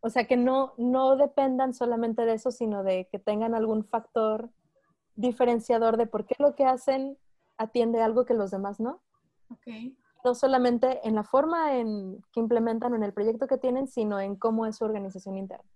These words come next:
Speaker 1: Eh, creo que cualquier donante preferiría aportar con lo que sea a alguien que independientemente de lo que yo le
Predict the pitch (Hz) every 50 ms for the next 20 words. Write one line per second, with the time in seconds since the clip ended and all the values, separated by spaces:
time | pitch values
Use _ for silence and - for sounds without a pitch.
0 | _ _ _ _ _ _ _ _ _ _ _ _ _ _ _ - 196 196 190 190
1 | 185 180 185 196 190 185 _ _ _ _ _ _ _ _ _ _ _ _ _ -
2 | - 220 220 220 - 233 233 226 226 226 240 233 _ _ _ _ _ _ _ _
3 | _ _ _ _ _ - 226 220 220 214 - - 240 233 233 226 226 233 240 240
4 | 233 226 220 220 220 226 220 - 233 220 - 226 208 214 208 208 202 202 208 208
5 | 208 208 202 202 196 185 185 190 208 _ _ - 220 214 - 233 220 220 - 220
6 | 226 226 - 254 240 233 220 202 - 202 190 - - 214 208 214 214 214 - -
7 | 208 202 208 208 190 220 214 214 196 - 190 185 196 190 208 202 - 226 233 269
8 | 277 269 330 302 294 294 277 - 285 277 262 233 214 202 196 - 202 202 220 233
9 | 247 262 262 262 254 247